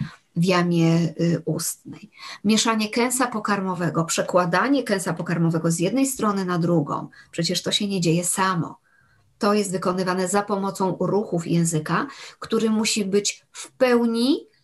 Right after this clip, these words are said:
mobilny. Natomiast jeżeli nie jest, bo skrócenie wędzidełka mu zaburza tę mobilność, no to należy podjąć,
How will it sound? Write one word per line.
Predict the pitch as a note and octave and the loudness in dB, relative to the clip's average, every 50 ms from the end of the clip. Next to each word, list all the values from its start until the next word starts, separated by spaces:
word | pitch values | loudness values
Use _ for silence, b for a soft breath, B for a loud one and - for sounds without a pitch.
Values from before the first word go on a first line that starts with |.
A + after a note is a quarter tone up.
| _ - | _ -2
mobilny. | - G#3 G#3+ A#3 A3+ G3+ F#3+ F3+ G#3 G#3+ G#3 F#3+ F#3 F3 D#3 D3 C#3 - - - - - _ _ _ _ _ _ _ - | 2 4 6 6 6 4 2 0 2 2 4 4 4 4 4 2 0 -4 -6 -12 -14 -16 _ _ _ _ _ _ _ -8
Natomiast | - G#3 A3 A#3 A3+ A3+ G#3+ G#3 - | -6 -4 -2 -2 0 0 -2 -2 -2
jeżeli | G#3 G3+ G3 G3 G3+ G3 F#3+ F#3 F#3 F#3+ F#3+ B B B B B B B B B | -2 -2 0 0 -2 -2 -2 -2 -4 -6 -8 B B B B B B B B B
nie | G3+ G#3 G#3 G#3 G#3 G3 F3+ | 4 6 6 6 6 6 4
jest, | F3 G3 G#3 G#3 F#3+ F3 | 4 2 2 0 0 0
bo | E3+ G3+ G#3+ G#3 F3+ - | 2 4 4 4 4 0
skrócenie | - - - G#3 F#3+ F3 - G#3 G3+ G3 F#3 | -4 -4 -2 -2 -2 -2 -2 -2 -2 0 -2
wędzidełka | E3+ F#3+ F3+ F3 E3 F3 F#3 F3+ F3+ - F#3+ F3 F3 F3 E3+ - - | -2 -2 -2 -2 0 0 0 0 0 -2 -2 0 0 -2 -2 -4 -6
mu | - F#3 F#3 F#3 F3+ F#3 F3+ F3 F3+ F3 - _ _ _ _ _ _ - | -6 -6 -4 -2 -2 0 0 -2 -2 -4 -6 _ _ _ _ _ _ -8
zaburza | - F#3+ G#3+ G#3 G3+ F3+ G3+ A3+ A3+ G3+ G3 F3 | -4 0 0 2 0 0 2 0 0 2 0 -2
tę | E3+ F#3 E3+ | -2 -2 0
mobilność, | E3+ E3+ F3 F3 F3 E3 D#3 C#3+ D3 D3 F#3 - B3 F4 - - - - B B B B B B B B B - | 0 2 2 2 2 0 0 0 0 -2 -2 -2 -4 -4 -4 -6 -10 -10 B B B B B B B B B -2
no | G#3 G#3+ A#3+ | 0 0 0
to | A#3+ C#4 C4+ | 2 0 0
należy | B3 A3+ G3 G3 F#3+ F#3+ G#3 G#3 | 0 0 0 0 -2 -2 -4 -4
podjąć, | - - F#3 F3+ F#3 F#3+ F#3+ F#3 F#3+ F#3+ F#3+ - - - - | -4 -4 -4 -4 -2 -2 -2 -2 -2 -4 -4 -6 -6 -6 -10